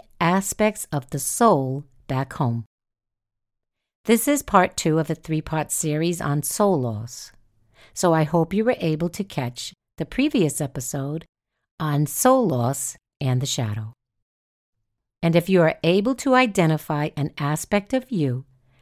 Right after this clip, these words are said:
that seems to have been lost to your consciousness, you will want to invite that soul part back home.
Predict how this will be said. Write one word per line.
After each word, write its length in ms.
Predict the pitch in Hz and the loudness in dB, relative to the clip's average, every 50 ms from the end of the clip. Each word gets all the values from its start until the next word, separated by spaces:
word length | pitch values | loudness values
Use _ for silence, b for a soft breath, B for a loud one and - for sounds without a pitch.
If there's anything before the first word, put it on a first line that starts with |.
| _ _ - | _ _ -6
that 200 | - 151 160 160 | -4 -4 -4 -4
seems 460 | - - - 269 269 285 320 320 - | -6 -2 2 2 4 4 2 0 0
to 140 | - 240 208 | 0 2 4
have 260 | 190 185 170 165 156 | 4 4 4 2 0
been 240 | - 156 147 147 143 | 0 0 0 2 2
lost 460 | 151 156 156 165 180 190 190 - - | 2 2 4 4 2 2 0 -4 -12
to 160 | - - - | -10 -6 -4
your 180 | 156 139 135 131 | -2 -2 -2 -2
consciousness, 960 | 131 - - 240 254 277 - - - - - - 120 113 120 - - - - - _ _ _ _ _ _ _ _ _ _ _ _ _ _ _ _ _ _ | -4 -4 -2 -2 -2 -2 -2 -4 -6 -6 -4 -6 -6 -6 -6 -8 -12 -16 -18 -20 _ _ _ _ _ _ _ _ _ _ _ _ _ _ _ _ _ _
you 140 | - 190 - | 0 2 4
will 120 | 269 294 254 | 4 4 4
want 300 | 185 170 185 208 226 214 | 4 6 6 6 4 2
to 140 | - - 151 | 0 -2 -2
invite 560 | 147 147 160 151 160 165 160 127 127 127 - | 0 0 0 2 2 2 2 2 0 -2 -4
that 220 | - 147 147 - | -4 -4 -4 -4
soul 280 | - - - 196 214 214 | -4 0 2 2 4 2
part 360 | - - 120 120 120 - - _ _ - | 0 -2 -6 -6 -6 -8 -10 _ _ -8
back 260 | - 160 156 160 160 - | -4 -2 -2 -2 -4 -2
home. 420 | - 220 220 196 147 127 127 127 | 2 2 2 4 2 0 -2 -6